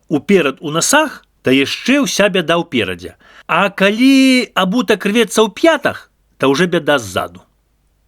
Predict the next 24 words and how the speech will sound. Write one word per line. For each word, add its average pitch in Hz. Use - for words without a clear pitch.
Калі 170
ў 254
лапцях 247
хутчэй 226
абрываюцца 180
вушкі, 170
чым 156
зносіцца 165
пад 156
плёт, 285
то 123
гэта 170
паказвае, 147
што -
е 202
вельмі 185
шмат 160
варагоў, 127
которые 139
чапляюцца 156
от 185
бы 123
сабакі 110
зубамі. 87